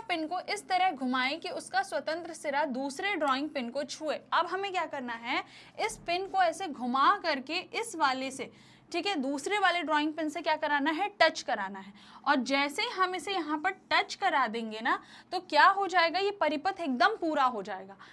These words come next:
अभी क्या है, टूटा हुआ है, अधूरा है, खंडित है। जैसे ये पूरा हो जाएगा, इसमें विद्युत धारा क्या होना शुरू हो जाएगी, बहना शुरू हो जाएगी और ये जो बल्ब है ये क्या करने लगेगा, जलना शुरू कर देगा,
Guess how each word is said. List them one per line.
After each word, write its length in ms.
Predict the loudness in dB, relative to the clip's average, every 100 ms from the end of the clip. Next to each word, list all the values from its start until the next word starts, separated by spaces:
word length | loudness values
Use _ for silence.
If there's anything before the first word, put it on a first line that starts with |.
| -6 2
अभी 260 | 4 4
क्या 140 | 6 4
है, 100 | 4
टूटा 320 | 2 6 8
हुआ 240 | 8 4
है, 140 | -6 -10 -4
अधूरा 380 | -4 0 6 6
है, 160 | 6 2
खंडित 460 | 0 2 2 0
है। 100 | -6 -10 -20 -8
जैसे 400 | 4 6 6 2
ये 140 | 0 0
पूरा 280 | 0 4 4
हो 160 | 4
जाएगा, 400 | 2 2 2 -2 -2
इसमें 260 | -6 -4 -4
विद्युत 340 | -4 -4 -4
धारा 320 | -4 -4 -4
क्या 160 | -4 -4
होना 240 | -2 -4
शुरू 240 | -4 -6 -6
हो 80 | -6
जाएगी, 300 | -6 -6 -6
बहना 360 | -6 -6 -6 -6
शुरू 220 | -8 -6
हो 120 | -6
जाएगी 380 | -6 -6 -6 -8 -12 -20 -4
और 140 | 0 2
ये 200 | 0 0
जो 120 | 0
बल्ब 280 | 0 -2 -2
है 200 | -4 -4
ये 80 | -2
क्या 180 | -2 -4
करने 260 | -4 -2
लगेगा, 320 | -4 -4 -4 -4
जलना 400 | -4 -6 -8 -10
शुरू 260 | -8 -8 -6
कर 200 | -6 -6
देगा, 280 | -10 -14